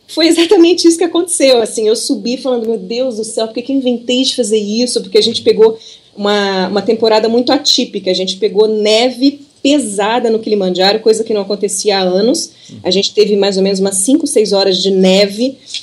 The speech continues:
intensa durante a subida, então foi realmente assim, a gente vê as nossas fotos e fotos de outras pessoas falam, "Gente, mas não é o mesmo cume."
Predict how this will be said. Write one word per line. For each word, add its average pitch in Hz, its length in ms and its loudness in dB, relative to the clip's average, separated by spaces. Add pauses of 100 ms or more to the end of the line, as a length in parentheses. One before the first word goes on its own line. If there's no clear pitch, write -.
intensa 226 920 0
durante 185 340 2
a 185 60 2
subida, 202 760 0
então 214 320 -2
foi 214 180 -2
realmente 208 300 -2
assim, 196 220 -2
a 156 120 -2
gente 185 240 -2
vê 202 140 2
as 190 140 0
nossas 208 420 -4
fotos 190 380 0
e 185 100 -10
fotos 190 240 -4
de 190 80 -2
outras 190 180 -6 (140)
pessoas 190 300 -4
falam, 190 260 -2
"Gente, 160 240 0
mas 180 140 -4
não 233 100 2
é 233 80 2
o 226 60 0
mesmo 247 240 2
cume." 185 440 0